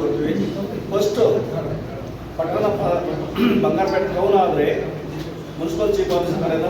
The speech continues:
ಪರ್ಮಿಷನ್ ಬೇಕಾಗುತ್ತೆ. Because ಆ ಗಲಿ, ಆ ಬೀದಿ, ಆ ಏರಿಯಾ, ಆ ಕೌನ್ಸಿಲರ್ಸು ಸಂಬಂಧಪಟ್ಟ ಅಧಿಕಾರದಿಂದ ಅನುಮತಿ ಬಂದು, ಎರಡನೇದು ಆ ಏರಿಯಾ ಸಂಬಂಧಪಟ್ಟ ಎಲೆಕ್ಟ್ರಿಕಲ್ ಏನ್ ಕನೆಕ್ಷನ್ ಇದೆಯೋ ಅದು ಕೆ ಬಿ ಕಡೆಯಿಂದ ಅವ್ರ ಅನುಮತಿ ಕೊಡಬೇಕಾಗುತ್ತೆ.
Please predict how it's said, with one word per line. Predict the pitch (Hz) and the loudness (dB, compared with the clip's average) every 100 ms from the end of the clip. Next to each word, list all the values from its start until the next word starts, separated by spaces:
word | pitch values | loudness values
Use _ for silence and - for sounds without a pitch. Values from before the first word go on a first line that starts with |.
| 175 | 0
ಪರ್ಮಿಷನ್ | 165 165 160 | 0 0 0
ಬೇಕಾಗುತ್ತೆ. | 143 135 - - | 0 0 0 -2
Because | - 381 - - | 0 2 4 4
ಆ | - - - | 2 0 0
ಗಲಿ, | - 370 370 - | 2 4 4 4
ಆ | - 143 | 2 4
ಬೀದಿ, | 160 170 - | 4 4 4
ಆ | 147 147 | 4 4
ಏರಿಯಾ, | 156 165 165 - - - - - - | 4 4 2 0 -4 -6 -6 -4 -2
ಆ | 147 151 | -2 0
ಕೌನ್ಸಿಲರ್ಸು | 156 - - - - - - - | 2 2 2 2 2 2 0 -4
ಸಂಬಂಧಪಟ್ಟ | 160 180 - 180 | -2 -2 0 2
ಅಧಿಕಾರದಿಂದ | - 202 175 165 156 | 2 4 2 2 0
ಅನುಮತಿ | 151 143 147 156 151 | 0 2 0 0 2
ಬಂದು, | 147 - - - - - - - 147 | 2 4 4 4 -2 -6 -10 -4 0
ಎರಡನೇದು | 175 214 214 208 196 147 | 2 2 2 2 0 -2
ಆ | 156 165 | 0 2
ಏರಿಯಾ | 175 196 | 2 4
ಸಂಬಂಧಪಟ್ಟ | 202 170 165 160 - | 2 0 -4 -2 -2
ಎಲೆಕ್ಟ್ರಿಕಲ್ | - - - 403 - - - - - - - - 151 | -2 -2 2 2 2 -2 -4 -6 -8 -10 -10 -8 -4
ಏನ್ | 170 160 | -2 -2
ಕನೆಕ್ಷನ್ | 175 190 175 | -2 -2 -2
ಇದೆಯೋ | 180 170 - 165 | 0 0 0 0
ಅದು | 156 165 - - | 2 4 4 4
ಕೆ | 175 175 | 2 0
ಬಿ | - | 0
ಕಡೆಯಿಂದ | 156 151 147 196 - - - - - - 147 | 2 2 4 2 -2 -6 -8 -10 -8 -4 0
ಅವ್ರ | 160 | 2
ಅನುಮತಿ | 160 160 165 160 | 4 2 -2 0
ಕೊಡಬೇಕಾಗುತ್ತೆ. | 151 151 147 143 143 | 2 4 2 2 0